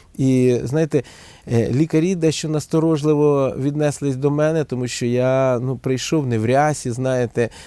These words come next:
не такий, як зазвичай буває священнослужитель, але, ну, я показав, е, документи, які посвідчують, що я є капеланом, і ми, ну,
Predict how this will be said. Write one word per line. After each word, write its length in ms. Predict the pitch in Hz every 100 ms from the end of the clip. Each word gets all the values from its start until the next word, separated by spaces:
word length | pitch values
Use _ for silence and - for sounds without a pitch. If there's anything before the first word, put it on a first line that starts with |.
| -
не 120 | 131 135
такий, 340 | 143 - 143
як 180 | 135 120
зазвичай 640 | 135 123 143 160 - 135
буває 360 | 120 127 139 135
священнослужитель, 1200 | - 131 - 131 131 120 131 117 143 156 131 -
але, 320 | 131 127 123 - 165 - -
ну, 180 | 143 127
я 200 | 123 175
показав, 720 | - 123 135 123 139 135 123
е, 340 | - 123 123 123
документи, 840 | 135 131 127 135 147 143 131 120
які 400 | 117 113 123 -
посвідчують, 640 | 127 131 - 147 127 120 110
що 120 | 123
я 160 | 117 120
є 120 | 120
капеланом, 800 | 127 131 147 175 180 151 123 123
і 60 |
ми, 280 | 127 127 123 127
ну, 240 | 120 120